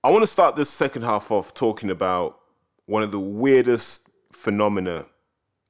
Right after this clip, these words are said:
in boxing right now. The Josh Taylor undisputed fight against Jose Ramirez, which seems to have just completely, like, I don't know,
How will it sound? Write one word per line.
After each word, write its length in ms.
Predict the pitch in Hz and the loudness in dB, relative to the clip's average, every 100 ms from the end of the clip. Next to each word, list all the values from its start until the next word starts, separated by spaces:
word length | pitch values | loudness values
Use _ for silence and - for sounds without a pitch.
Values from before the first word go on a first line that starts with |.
| - | -16
in 120 | 87 | -10
boxing 400 | 87 85 - 80 | -8 -10 -12 -12
right 240 | 78 - | -12 -14
now. 200 | 71 - _ _ _ _ _ _ _ _ _ _ _ _ _ _ _ _ _ _ _ _ _ _ - | -20 -20 _ _ _ _ _ _ _ _ _ _ _ _ _ _ _ _ _ _ _ _ _ _ -16
The 80 | 98 | -2
Josh 300 | 160 160 - | -2 -2 -6
Taylor 340 | - 135 120 | -2 0 2
undisputed 600 | 110 113 104 - 117 - | -2 -6 -10 -8 -8 -8
fight 300 | - 90 80 | -8 -8 -8
against 280 | 82 90 85 | -10 -12 -10
Jose 300 | 98 87 85 | -10 -10 -10
Ramirez, 600 | 80 80 82 67 65 - _ _ _ _ _ _ _ | -12 -14 -16 -16 -18 -20 _ _ _ _ _ _ _
which 200 | 117 123 | -8 -6
seems 420 | - - 175 170 | -8 -4 -4 -2
to 100 | - | 2
have 160 | 175 - | 2 2
just 200 | 156 - | -8 -6
completely, 1040 | 160 135 135 147 160 147 135 135 127 107 _ _ _ _ _ _ _ _ _ _ | -6 -8 -2 0 0 -2 -4 -4 -6 -12 _ _ _ _ _ _ _ _ _ _
like, 160 | 117 - 110 _ _ _ - | -4 -4 -16 _ _ _ -12
I 60 | 143 | -2
don't 100 | |
know, 80 | 180 | -2